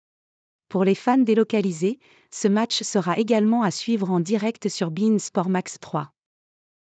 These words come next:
La compo probable de l'O L contre Pontarlier. Alors que son armoire à trophées est vide depuis deux mille douze, l'O L rêve de regagner une Coupe de France.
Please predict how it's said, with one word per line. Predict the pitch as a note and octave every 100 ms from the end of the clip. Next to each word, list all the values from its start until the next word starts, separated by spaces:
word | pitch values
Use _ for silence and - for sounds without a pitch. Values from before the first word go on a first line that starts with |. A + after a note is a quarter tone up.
| _
La | G#3 G3
compo | - C4 C#4
probable | - A#3+ G#3+ A3+ G#3+ F3+
de | F3+
l'O | F3 G#3+
L | G#3+ A3+
contre | - G3+ -
Pontarlier. | - G#3+ G3+ E3+ E3 D3 C#3+ _ _ _ _ _ _ _ _ _ -
Alors | G3 C4+ C#4+
que | -
son | G3+ G3+
armoire | G3 G3+ A3 A3+ G3
à |
trophées | - A3+ - A#3+ G#3
est |
vide | D3+ A#3 G3+ E3
depuis | F3 - F3
deux | A3
mille | A#3 G3+
douze, | E3 F#3 A3 B3+ - _ _
l'O | D#3 A3
L | A#3 G#3+
rêve | G#3 A#3 F3
de |
regagner | F3 G#3 G3 F#3+ G#3+
une | G#3+ E3+
Coupe | - F3+
de | E3
France. | - - D3 - -